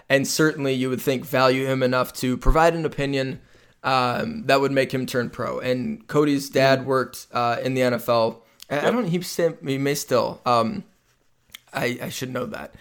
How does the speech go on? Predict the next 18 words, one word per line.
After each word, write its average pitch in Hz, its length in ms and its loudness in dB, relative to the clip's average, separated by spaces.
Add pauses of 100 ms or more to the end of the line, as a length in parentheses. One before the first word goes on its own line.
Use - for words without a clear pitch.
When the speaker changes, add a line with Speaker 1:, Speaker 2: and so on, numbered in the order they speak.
(380)
Speaker 1:
Um, 131 400 6
has 151 220 6
a 156 40 4
lot 143 240 8
of 123 80 -2
N 127 160 -2
F 127 140 0
L 120 100 0
connections, 123 540 -8
though. - 260 -8 (140)
Worked 147 240 0
in 147 80 -4
the 139 80 2
N 135 80 2
F 123 100 -2
L 127 120 2
for 123 120 -8
decades. 120 540 -6